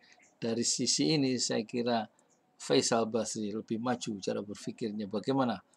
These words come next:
melawan oligarki yang sekarang menguasai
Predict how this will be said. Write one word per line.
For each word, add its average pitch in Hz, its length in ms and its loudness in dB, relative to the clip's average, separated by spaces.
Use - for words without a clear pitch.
melawan 110 560 0
oligarki 107 720 -6
yang 104 160 -6
sekarang 110 320 -2
menguasai 110 720 -4